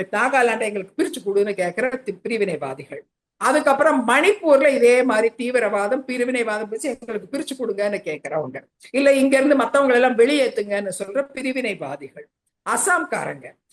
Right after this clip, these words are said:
இப்படி எல்லாத்தையும் கூப்பிட்டு வச்சுக்கிட்டு இவங்க இதை பேசுறாங்க. இவங்க என்னத்துக்கு, இவங்க தான் நாலு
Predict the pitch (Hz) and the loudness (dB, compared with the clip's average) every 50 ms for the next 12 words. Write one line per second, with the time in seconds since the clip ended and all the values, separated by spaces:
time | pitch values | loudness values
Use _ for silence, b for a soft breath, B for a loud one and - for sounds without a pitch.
0 | _ - 254 302 302 - - 320 294 269 254 254 262 277 277 262 262 262 262 269 | _ -6 -4 -4 -4 -4 -4 -2 0 0 0 2 2 2 2 2 2 0 0 -2
1 | 285 311 359 - - 311 320 - - 277 240 226 220 220 - 247 226 262 - 415 | -4 -4 -6 -8 -8 -10 -10 -8 -6 -4 -2 -2 -2 -2 -4 -6 -2 2 4 4
2 | 381 370 349 359 381 392 370 339 320 330 311 320 415 - 294 220 165 127 - _ | 4 4 4 2 2 2 2 2 0 0 0 0 0 -2 -2 -4 -6 -6 -8 _
3 | _ _ _ _ _ _ _ _ _ - 254 294 320 339 320 311 294 294 302 302 | _ _ _ _ _ _ _ _ _ -6 -2 0 2 4 4 4 4 4 4 2
4 | 359 320 269 262 294 311 302 320 330 311 254 240 240 240 240 | 2 2 2 2 4 4 4 4 4 2 2 2 2 2 2